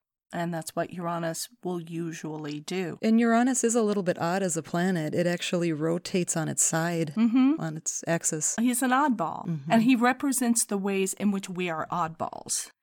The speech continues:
Speaker 1: and how comfortable we can be with that,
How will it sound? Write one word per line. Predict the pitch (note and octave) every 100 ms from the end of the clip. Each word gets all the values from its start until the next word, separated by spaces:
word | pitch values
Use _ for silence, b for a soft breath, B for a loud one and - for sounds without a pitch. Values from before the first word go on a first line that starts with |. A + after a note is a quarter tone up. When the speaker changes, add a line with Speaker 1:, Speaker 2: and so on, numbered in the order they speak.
| _ _ -
Speaker 1:
and | F#3+ F#3
how | - G3
comfortable | - - G3 - F3+ F3 E3
we | E3+
can | - E3+
be | E3
with | E3+ E3
that, | E3 D#3+ D#3+